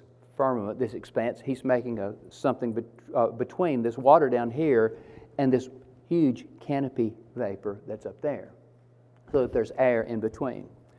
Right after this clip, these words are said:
And so if you look at it from the standpoint of what we see, here's the water, here is the upper atmosphere, and here's the expanse in between. Now, the waters and the dry land, verses nine and ten. God said, "Let the waters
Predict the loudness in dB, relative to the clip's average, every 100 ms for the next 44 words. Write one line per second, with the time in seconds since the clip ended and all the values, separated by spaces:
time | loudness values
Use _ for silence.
0 | -20 -20 -16 -2 8 10 10 10 8 10
1 | 10 8 6 0 0 0 -2 0 2 0
2 | 0 -10 -20 -20 -20 -20 -20 -20 -20 -20
3 | -10 0 6 6 6 -4 -4 -2 -2 -4
4 | -12 -20 -20 -10 -8 -8 -8 -8 -10 -16
5 | -20 _ -20 _ _ -20 -10 -6 -4 -6
6 | -10 -12 _ _ _ _ _ _ _ -8
7 | -6 -6 -6 -10 -8 -8 -8 -12 -18 -20
8 | -20 _ -8 -6 -6 -8 -12 -14 -10 -8
9 | -6 -6 -6 -8 -12 -12 -8 -6 -6 -10
10 | -20 -20 -20 -20 _ -4 -2 -4 -2 -4
11 | -4 -14 -20 -20 _ _ _ _ _ -20
12 | -20 -20 0 4 6 8 12 12 12 8
13 | 6 8 10 12 10 6 4 4 2 0
14 | -2 0 0 0 -2 -2 0 8 10 10
15 | 8 8 8 6 10 12 12 10 8